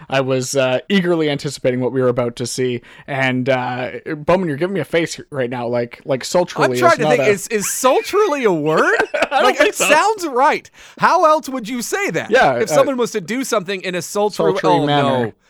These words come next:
Speaker 2: Oh, no. I'm gonna have to ask our resident
Speaker 1: Mm.
Speaker 2: journalist and writer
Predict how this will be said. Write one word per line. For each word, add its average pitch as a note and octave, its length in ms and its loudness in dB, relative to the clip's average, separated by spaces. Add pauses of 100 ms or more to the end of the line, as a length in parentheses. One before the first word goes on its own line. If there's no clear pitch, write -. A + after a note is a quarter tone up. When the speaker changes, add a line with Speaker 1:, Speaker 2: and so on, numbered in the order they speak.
(420)
Speaker 2:
Oh, F#3+ 320 2
no. D3 400 0
I'm D#3+ 140 0
gonna D#3 220 -4
have C#3 220 -4
to B2+ 140 -6
ask B2+ 580 -6
our C3+ 160 -2
resident B2+ 680 -6
Speaker 1:
Mm. C3 240 -6
Speaker 2:
journalist C#3 720 -4
and C3 260 -8
writer C3 480 -2